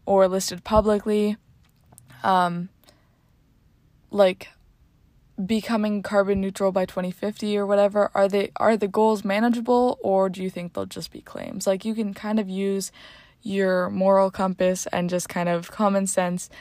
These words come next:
to figure out if you think that they are actually making strides towards that, if they have, like, a detailed plan of how they're going more sustainable, like using dead stock fabric or things like that. Um, then you can trust the company more. But if it's just, like,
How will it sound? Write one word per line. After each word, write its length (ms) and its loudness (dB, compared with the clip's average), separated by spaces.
to 140 -4
figure 320 4
out 260 6
if 200 -4
you 100 -4
think 400 -8
that 320 -2
they 320 -4
are 140 0
actually 320 -4
making 300 -8
strides 360 -2
towards 280 -10
that, 280 -4
if 160 -12
they 120 -6
have, 200 -4
like, 260 -10
a 60 -6
detailed 480 -10
plan 360 0
of 240 -8
how 180 -6
they're 180 -6
going 480 -2
more 260 -6
sustainable, 680 -6
like 340 -2
using 720 -6
dead 200 -6
stock 280 -4
fabric 560 -2
or 80 -8
things 320 -6
like 220 -6
that. 280 -6
Um, 380 -6
then 520 0
you 120 -8
can 160 -4
trust 260 -6
the 80 -10
company 440 -8
more. 280 -8
But 140 -4
if 160 -4
it's 240 -8
just, 260 0
like, 300 -4